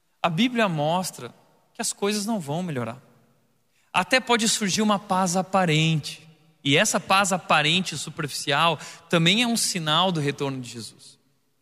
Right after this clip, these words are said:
Mas as coisas vão piorar. As coisas não vão melhorar. E, e calamidades vão se intensificar. Em segundo lugar, o mundo realmente se encaminha para o fim.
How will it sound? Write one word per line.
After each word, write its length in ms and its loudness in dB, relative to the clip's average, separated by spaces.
Mas 200 -2
as 140 -2
coisas 400 -6
vão 140 -8
piorar. 520 -8
As 120 -14
coisas 280 -4
não 140 -6
vão 140 -4
melhorar. 440 -2
E, 80 2
e 220 -4
calamidades 1200 -2
vão 200 -2
se 180 -6
intensificar. 720 -14
Em 60 -2
segundo 300 2
lugar, 440 2
o 60 0
mundo 360 6
realmente 600 0
se 140 -6
encaminha 420 -4
para 180 -6
o 20 -4
fim. 260 -12